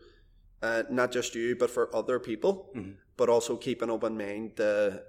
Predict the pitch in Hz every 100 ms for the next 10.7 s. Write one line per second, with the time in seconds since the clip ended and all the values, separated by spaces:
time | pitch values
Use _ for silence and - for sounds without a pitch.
0 | - 110 104 104 104 92 98 - 107 110
1 | 110 104 - - 98 - 104 113 110 -
2 | 110 113 - _ - 123 123 120 117 123
3 | 127 113 113 110 104 120 110 110 107 -
4 | 117 113 107 107 104 107 107 104 107 101
5 | 98 110 110 - - _ - 110 107 113
6 | - 98 - 107 113 107 107 107 - 104
7 | 98 107 95 95 98 95 98 95 101 90
8 | - 113 107 107 - 120 - 101 101 95
9 | 95 95 90 - - - 101 101 107 104
10 | 101 110 - 123 120 -